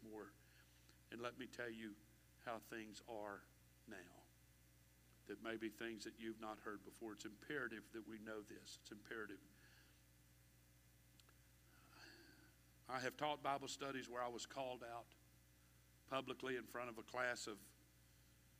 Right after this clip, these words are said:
seven or eight people in a very tiny living room, and somebody challenged me on this "I'm wrong, you're right" concept. And I didn't address that person publicly. I took them off to the side, and as kindly as I could, I told them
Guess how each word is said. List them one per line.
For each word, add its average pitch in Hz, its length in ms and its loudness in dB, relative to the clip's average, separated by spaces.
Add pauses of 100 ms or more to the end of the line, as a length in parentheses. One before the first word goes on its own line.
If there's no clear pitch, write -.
(320)
seven 131 260 4
or 131 60 6
eight 120 160 4
people 117 380 -2
in 107 100 0
a 107 60 -2
very 117 260 2
tiny 123 320 -2
living 113 320 0
room, 107 320 -8 (960)
and 110 140 -4
somebody 127 380 6
challenged 117 520 4
me 117 80 -2
on 113 200 0
this 110 320 -2 (100)
"I'm 120 240 2
wrong, 117 240 0
you're 113 140 0
right" 113 320 0 (260)
concept. - 720 -4 (840)
And 117 120 -4
I 120 40 4
didn't 127 180 0
address 135 360 2
that 113 180 -2
person 107 340 -4
publicly. 104 480 -6
I 104 200 -4 (680)
took 123 160 -4
them 123 180 2
off 123 180 2
to 123 80 -6
the 110 80 -2
side, 127 320 2
and 123 100 -6
as 110 120 -4
kindly 123 300 2
as 117 100 -4
I 113 180 0
could, 127 160 -2
I 120 160 -4
told 120 240 -2
them 113 80 -6